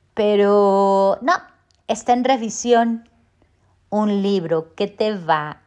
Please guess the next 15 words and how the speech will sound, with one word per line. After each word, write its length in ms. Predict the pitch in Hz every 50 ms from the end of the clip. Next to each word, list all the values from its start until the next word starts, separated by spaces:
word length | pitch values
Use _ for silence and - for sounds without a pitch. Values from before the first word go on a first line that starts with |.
| _ _ _
a 120 | - 196
ayudar 680 | 220 233 208 240 226 175 160 151 131 127 135 143 - _ _ _ _ _ _ _ _ _
paso 480 | - - 330 311 294 - - - 294 294
a 240 | 285 285 - _
paso 520 | _ - 175 175 - - - - 175 - - _ _ _ _ _ _ _ _ _ _
a 120 | 190 180
ser 400 | - - - - 226 220 220 208
ese 340 | 220 214 - - 240 240 240
coach 520 | - 190 160 147 147 143 _ - - - _ _ _ _ _ _ _ _ _ _ _
en 120 | 196 190
las 160 | 190 196 202
decisiones 760 | 190 226 226 - - - - - 175 156 151 156 165 - - 160
de 140 | 160 160
tus 280 | 160 - 156 - - -
hijos. 480 | - - - - - - - - -